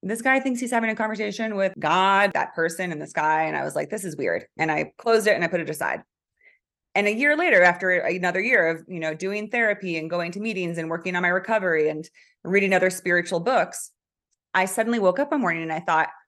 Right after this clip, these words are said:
"What would God say? Like, what, what, what does he have to say about all this? Like, what would he say about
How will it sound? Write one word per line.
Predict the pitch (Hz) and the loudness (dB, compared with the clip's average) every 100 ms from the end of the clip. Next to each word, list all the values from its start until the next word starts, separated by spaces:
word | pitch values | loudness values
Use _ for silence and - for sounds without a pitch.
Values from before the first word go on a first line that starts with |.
| _ _ _ _ _ | _ _ _ _ _
"What | - 262 554 143 | -2 0 0 0
would | 330 294 | -2 -2
God | 185 131 - | -2 -6 -6
say? | - - - - _ _ | -12 -14 -16 -20 _ _
Like, | 185 180 | -10 -2
what, | 311 339 - | 0 0 -4
what, | - 254 - - | -6 -6 -6 -8
what | 170 214 | -4 -2
does | 269 | -2
he | 277 | -2
have | 277 269 | -2 -4
to | 202 | -6
say | 240 349 | -2 0
about | 147 - 62 | -2 -4 -4
all | 80 | -4
this? | - 53 - | -4 -6 -4
Like, | 180 165 | -2 0
what | 185 | 2
would | 233 | 0
he | 240 | 0
say | 240 233 226 | 0 0 4
about | 226 220 220 | 6 6 4